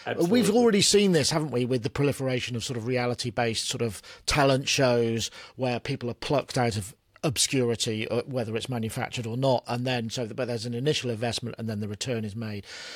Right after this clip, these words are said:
Speaker 2: which is, I mean, it's always unpleasant to sort of think about music in those terms, but ultimately, you know, th-, it is a product, but I'd rather it was a product than a commodity, and I think that's probably a
Speaker 1: Yeah.
Speaker 2: valid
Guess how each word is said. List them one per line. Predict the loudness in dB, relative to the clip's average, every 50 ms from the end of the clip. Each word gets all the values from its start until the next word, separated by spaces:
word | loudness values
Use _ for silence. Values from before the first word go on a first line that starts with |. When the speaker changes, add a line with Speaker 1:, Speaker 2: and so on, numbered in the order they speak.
| -16 -18 -16 -4
Speaker 2:
which | -2 0 0 2
is, | 2 2 2 2 0 -4 -10 -20 -20 -20 -20 -20 _ _
I | 0
mean, | 2 4
it's | 4 6
always | 6 6 6 6 6
unpleasant | 6 4 2 2 0 2 4 4 4 4 2 0 -2
to | -2
sort | -2 -2 -2
of | -2 -4
think | -6 -4 0 0 0 0 0 -4
about | -6 -4 -4 -4 -4
music | -4 -2 -2 -2 -2 -2 -2 -4
in | -2 -2
those | -2 -2 -4 -4
terms, | -4 -4 -2 -2 -2 -2 -2 -4 -4 -6
but | -8 _ _ 0 2 2 2 -2 _ _ 0
ultimately, | 2 2 2 0 -2 -4 -4 -4 -2 0 0 0 0 -2 -4 -6
you | -6 -6 -4
know, | -4 -4
th-, | -4 -6 -8 -10 -10 -10 -8 -8 -4
it | -4 -4 -2 2 2
is | 4 4 4 2
a |
product, | 0 0 -2 -2 2 2 4 4 4 2 0 -2 -4 -10 -12 -12 -14 -8 -2
but | 0 4 4
I'd | 4 4 4
rather | 6 6 6 6 6 6
it | 4 4
was | 2
a | 0 0
product | -2 0 2 2 4 4 4 2 0 -2 -4
than | -4 -4 -4
a |
commodity, | -4 -6 -4 -4 -2 -2 -4 -4 -8 -10 -10 -10 -8 -8
and | -8 -6 -6
I | -8
think | -6 -6 -6 -6 -6 -4
that's | -4 -4 -4 -4 -4 -6 -4 -4 -4 -6
probably | -10 -10 -8 -6 -6 -6 -6 -4 -4 -4
a | -4 -4
Speaker 1:
Yeah. | -4 -4 -4 -4 -8 -8
Speaker 2:
valid | -6 -4 -4 -4 -4 -8 -10